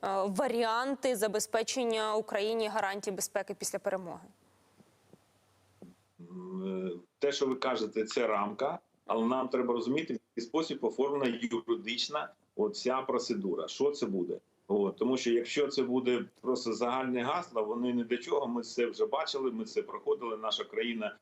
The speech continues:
Speaker 2: як з'ясувалося, ми думали, що в дев'яносто четвертому році ми підписали угоду, яка є наш, нашим захисним, е,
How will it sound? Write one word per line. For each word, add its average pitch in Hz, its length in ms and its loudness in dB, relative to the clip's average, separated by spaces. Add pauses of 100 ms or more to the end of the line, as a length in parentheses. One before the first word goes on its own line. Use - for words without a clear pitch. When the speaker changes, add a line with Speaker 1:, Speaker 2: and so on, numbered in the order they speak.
(220)
Speaker 2:
як 107 160 2
з'ясувалося, 113 680 2
ми 104 120 0
думали, 107 340 0
що 104 120 -2
в 98 80 -2
дев'яносто 110 360 0
четвертому 104 520 0
році 104 260 0
ми 98 160 0
підписали 101 720 0 (460)
угоду, 113 400 4
яка 101 380 2
є 104 520 0
наш, 107 400 0
нашим 107 560 0
захисним, 104 720 0
е, 101 540 2